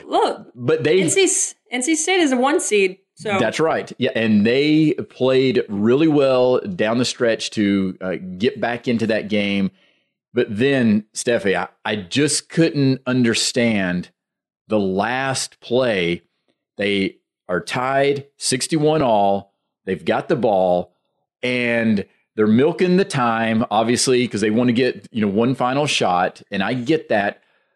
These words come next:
Speaker 2: but they waited too late. They waited way too late, and give UConn some credit 'cause,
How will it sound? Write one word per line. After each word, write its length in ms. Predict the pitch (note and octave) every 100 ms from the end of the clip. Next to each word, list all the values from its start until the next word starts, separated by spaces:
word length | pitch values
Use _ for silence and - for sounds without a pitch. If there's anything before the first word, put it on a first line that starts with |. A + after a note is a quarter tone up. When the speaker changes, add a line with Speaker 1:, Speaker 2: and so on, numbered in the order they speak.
| _
Speaker 2:
but 140 | C#3 D3
they 120 | D#3
waited 640 | C3+ D#3+ B3+ C#4 G3+ C3+
too 240 | - A#3+ A3+
late. 640 | E3 G3+ E4+ G3 - - _ _ _ _ -
They 260 | D#3 E3+ D#3+
waited 580 | C#3+ C3+ G#3 B3 G3 C#3
way 420 | A#2+ B2+ F3 A3+
too 240 | - G#3+ E3+
late, 380 | D3 D3+ D3+ -
and 300 | B2+ A#2 A#2 G#2
give 320 | B2+ G#3+ - - B2
UConn 440 | C3+ G#3+ C#3+ B2
some 120 | - G#2+
credit 360 | C#3 D#3 G#2
'cause, 240 | - A2+